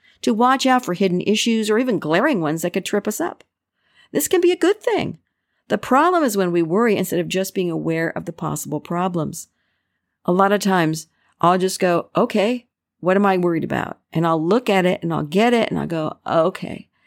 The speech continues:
And then I'll thank my subconscious mind for telling me that, because it's just trying to help me. It's like, "Hey, hey, be aware." And if you don't acknowledge your subconscious for giving you that information, then that worry might still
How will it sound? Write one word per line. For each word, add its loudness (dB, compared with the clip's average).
And 2
then 2
I'll 4
thank 0
my 4
subconscious -2
mind 0
for -8
telling 0
me 2
that, -4
because 2
it's 2
just -2
trying 0
to -4
help 0
me. -20
It's -4
like, 0
"Hey, 4
hey, 0
be 2
aware." 4
And -2
if -6
you -2
don't 0
acknowledge 0
your 0
subconscious 0
for -8
giving 2
you 0
that 0
information, 0
then 2
that 2
worry 0
might 0
still 0